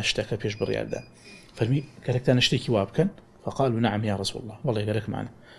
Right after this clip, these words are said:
«قد أردنا ذلك.» شتێکی وامان مەبەستە. فقال بني سلمة: «دياركم تكتب آثاركم، دياركم تكتب آثاركم.» رواه مسلم.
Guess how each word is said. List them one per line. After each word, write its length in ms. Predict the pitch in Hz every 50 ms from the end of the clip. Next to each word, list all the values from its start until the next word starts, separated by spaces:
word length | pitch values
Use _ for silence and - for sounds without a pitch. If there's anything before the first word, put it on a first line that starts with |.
| - - - - -
«قد 120 | 160 156 - - 139 110
أردنا 320 | 110 127 143 151 151 151 139
ذلك.» 360 | 120 117 98 98 107 101 - - - - - - - - - - - - - - - - - - - -
شتێکی 320 | - - - 139 123 -
وامان 280 | 139 127 123 120 117 113 113
مەبەستە. 340 | 110 113 110 - - - 123 - - - - - - -
فقال 340 | - - - 170 170 151
بني 200 | 135 131 123 123
سلمة: 440 | 117 - 151 139 127 120 131 139 151 185 - -
«دياركم 760 | 120 117 123 131 143 151 147 139 131 120 113 - - 107 110
تكتب 400 | - - 139 - - 135 120 120
آثاركم، 680 | - 123 117 113 - 143 151 160 147 143 127 - 120 107 - -
دياركم 680 | 110 113 120 131 139 139 127 120 117 113 - 113 110
تكتب 360 | 107 165 147 - - 120 107
آثاركم.» 480 | 123 120 117 - 123 117 117 - 113 107
رواه 200 | 113 120 113 107
مسلم. 260 | - - - - -